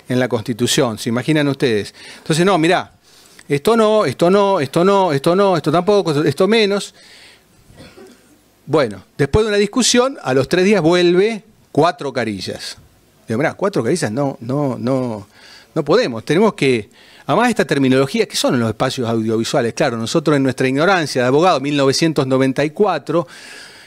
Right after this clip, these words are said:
¿esto qué es un teatro, un cine? ¿Qué quiere decir estos espacios? No, porque bueno, la verdad que tenía razón él, por supuesto, porque era un tema que él manejaba. Bueno, dos, tres, cuatro veces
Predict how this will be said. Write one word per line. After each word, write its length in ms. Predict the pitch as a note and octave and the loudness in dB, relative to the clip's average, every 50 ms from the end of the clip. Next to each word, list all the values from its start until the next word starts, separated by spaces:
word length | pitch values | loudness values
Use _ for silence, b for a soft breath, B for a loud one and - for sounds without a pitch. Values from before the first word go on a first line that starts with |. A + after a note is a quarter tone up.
| B B _ | B B _
¿esto 220 | E3+ F3+ - G#3+ D3+ | -2 0 0 0 0
qué 80 | D#3+ | 0
es 60 | C3 | -2
un 100 | B2 A2+ | -2 -2
teatro, 520 | - C3 D3 G3 A#3 A3 G3 D#3+ - B2 B2 | 0 2 2 4 4 2 2 0 -2 -6 -6
un 80 | A#2+ | -4
cine? 360 | - - - A3+ A3 F#3 D#3 C#3+ | -2 -2 0 2 2 2 2 0
¿Qué 120 | G#3 G#3 | -2 -4
quiere 200 | - A#3 G#3+ F3+ | -2 0 0 0
decir 280 | C#3+ C3+ - C#3 A#2 A#2 | 0 -2 -2 -2 0 0
estos 240 | A2 - - A#2+ | 0 0 -2 -2
espacios? 500 | B2+ C3+ - C#3+ C3+ - C3+ B2 A#2+ A#2 | -2 -2 -2 -2 -2 -2 -2 -2 -2 -2
No, 300 | B2+ E3 G3+ G#3 G3+ F3+ | 0 0 2 2 2 0
porque 200 | D3 C3+ A2+ A2+ | -2 -4 -2 0
bueno, 300 | C#3 D#3 D3+ B2 G#2+ G2+ G#2+ A2 | 0 0 0 -2 -4 -8 -10 -6
la 80 | A#2+ | -4
verdad 140 | B2+ C#3 C#3+ | -2 0 0
que 80 | C3+ A#2 | 0 0
tenía 200 | A2+ A#2 A#2 A2 | 0 0 -2 -2
razón 300 | G#2+ A2+ - A#2+ A2+ C#3 | -2 -4 -4 -2 0 0
él, 160 | C#3 A2+ G#2 | 0 -2 -2
por 160 | G2 G#2+ G2+ | -4 -6 -6
supuesto, 340 | - C#3 C3 E3 E3 - A2 | -4 -2 -2 -2 -2 -2 -2
porque 120 | G#2 A2 | -2 -2
era 80 | A2 A2 | -2 -2
un 80 | G#2+ | -2
tema 320 | G2+ A#2+ A#2 A2+ A2 G2+ B B B B B B B B B B B - | -4 -4 -4 -4 -4 -6 B B B B B B B B B B B -8
que 120 | - A#2+ | -6 -4
él 60 | A#2 | -4
manejaba. 600 | A2+ A2+ A2 A2 G#2 - A#2+ G#2 F#2 F2+ F#2 - - | -4 -4 -4 -6 -6 -4 -4 -4 -4 -6 -8 -8 -4
Bueno, 380 | C#3+ D3+ C#3+ B2 A2+ A2+ B2 - - - _ _ _ _ - | -2 -2 -2 -2 -4 -8 -16 -20 -20 -20 _ _ _ _ -4
dos, 300 | B2+ D3 D#3 C#3+ B2+ - | -2 -2 -2 -2 -4 -4
tres, 260 | - D3 D3+ C#3+ B2+ | -2 -2 -2 -2 -2
cuatro 360 | - - D3+ D#3 - C3 B2+ B2+ | -2 -4 -4 -4 -2 -2 -2 0
veces 460 | C#3 C#3+ C#3 - F3 D#3 - - | 0 -2 -2 -4 -6 -6 -6 -8